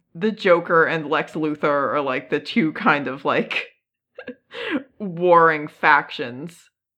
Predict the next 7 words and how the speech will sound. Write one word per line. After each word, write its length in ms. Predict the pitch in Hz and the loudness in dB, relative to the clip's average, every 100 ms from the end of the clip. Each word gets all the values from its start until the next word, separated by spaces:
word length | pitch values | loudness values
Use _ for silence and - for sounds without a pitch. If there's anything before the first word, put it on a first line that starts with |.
| - | -2
Um, 760 | 185 165 156 151 143 139 131 185 _ _ _ _ _ - | 4 6 6 4 0 -6 -12 -14 _ _ _ _ _ -14
but, 440 | 170 160 151 - 156 | 0 2 2 0 2
uh, 520 | 147 139 139 117 156 - _ _ _ _ _ - - - - | 4 4 2 -2 -6 -12 _ _ _ _ _ -20 -20 -20 -8
they 140 | 214 | 4
all 200 | 277 320 | 6 6
get 220 | 320 294 | 4 -2
home 520 | 254 226 226 233 233 | 4 4 4 2 -2